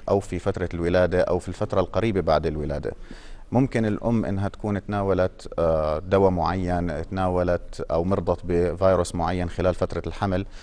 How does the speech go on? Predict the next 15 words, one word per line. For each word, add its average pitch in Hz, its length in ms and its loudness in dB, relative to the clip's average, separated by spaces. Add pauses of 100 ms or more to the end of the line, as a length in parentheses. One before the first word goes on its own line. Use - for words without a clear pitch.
(160)
وهذا 113 440 4
سبب 110 420 2
لها 92 420 2 (220)
أو 85 100 -2
سبب 98 340 0
للجنين، 90 560 0 (380)
آه، 80 340 -2
إعاقة 85 280 2
سمعية. 76 460 -2 (400)
ممكن 107 260 0
أثناء 98 360 0
الولادة 98 600 0
مثل 92 360 -2
نقص - 240 -2
الأكسجين، 104 800 0